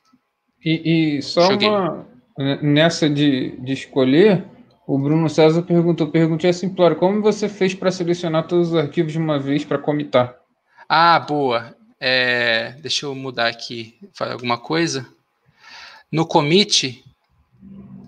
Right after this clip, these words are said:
Speaker 2: eu, você seleciona um e aperta, é, Ctrl Enter. Ah, não, Alt A, Ctrl A. Ctrl A, Ctrl Enter.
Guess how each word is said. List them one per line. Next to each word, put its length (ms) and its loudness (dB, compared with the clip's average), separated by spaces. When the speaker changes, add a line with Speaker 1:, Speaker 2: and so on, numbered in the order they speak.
Speaker 2:
eu, 480 0
você 320 -2
seleciona 640 2
um 240 0
e 60 4
aperta, 560 -2
é, 760 0
Ctrl 360 -2
Enter. 360 -4
Ah, 140 0
não, 180 -4
Alt 360 0
A, 240 -2
Ctrl 360 -4
A. 280 0
Ctrl 320 0
A, 80 4
Ctrl 340 -2
Enter. 440 -6